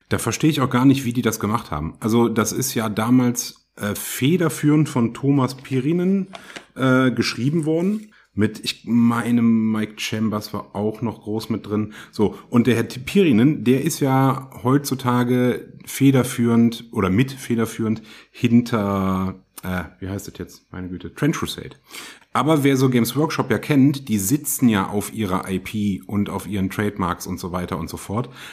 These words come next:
Aber über Broheim mit Unterstützung von Pirinen ist das der, das komplette Regelsystem, das, der, auch der offizielle Teil,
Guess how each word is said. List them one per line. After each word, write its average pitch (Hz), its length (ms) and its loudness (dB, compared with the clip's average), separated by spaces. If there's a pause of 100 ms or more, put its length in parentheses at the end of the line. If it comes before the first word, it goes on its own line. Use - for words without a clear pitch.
(120)
Aber 117 320 0
über 101 220 0
Broheim 123 640 2
mit 104 160 0
Unterstützung 135 560 0
von 131 200 -2
Pirinen 131 560 2
ist - 240 -8
das - 280 -8 (140)
der, - 260 -6 (160)
das 98 160 -4
komplette 160 720 -2
Regelsystem, 92 560 -2
das, 80 220 -6
der, - 180 -6
auch 98 120 -8
der - 220 -4
offizielle 87 440 -4
Teil, 110 380 -2